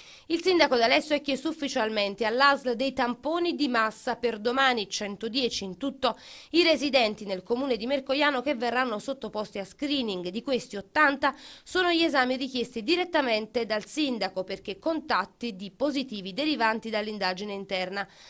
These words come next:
mentre sono scattate le misure di prevenzione che riguardano i contatti sia in termini professionali che familiari.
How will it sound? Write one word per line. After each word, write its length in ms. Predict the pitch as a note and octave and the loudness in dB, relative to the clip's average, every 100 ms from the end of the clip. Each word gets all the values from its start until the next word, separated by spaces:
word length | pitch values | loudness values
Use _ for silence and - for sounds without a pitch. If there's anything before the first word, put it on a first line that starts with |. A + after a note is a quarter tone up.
| - | -4
mentre 280 | C#4+ C#4 C4+ | -2 2 0
sono 240 | B3 G3+ | 0 -6
scattate 520 | - D4+ D4+ C#4 A3+ G3+ | -2 -4 4 4 4 -4
le 100 | G3+ | -8
misure 300 | A3 B3 G3+ | -6 -6 -6
di 80 | |
prevenzione 640 | G#3+ C#4+ A#3 A#3+ D4+ A#3+ G#3 | -2 0 0 -2 0 0 0
che 100 | A#3+ | -4
riguardano 480 | A#3 G#3 F#3 G3 | -2 -2 -2 -4
i 60 | A#3 | -2
contatti 520 | C4+ B3+ G#3 - A3+ | -2 -2 -4 -6 -10
sia 200 | - D#4+ | -2 0
in 100 | D#4 | 0
termini 380 | B3 A3+ G3+ G3 | -2 -2 -4 -6
professionali 680 | A3 A#3+ D4 E4+ C4+ F3 F#3 | -8 -8 -6 -4 -4 -4 -6
che 120 | F#3+ | -10
familiari. 600 | - F3+ F3 E3 E3+ | -8 -8 -6 -8 -8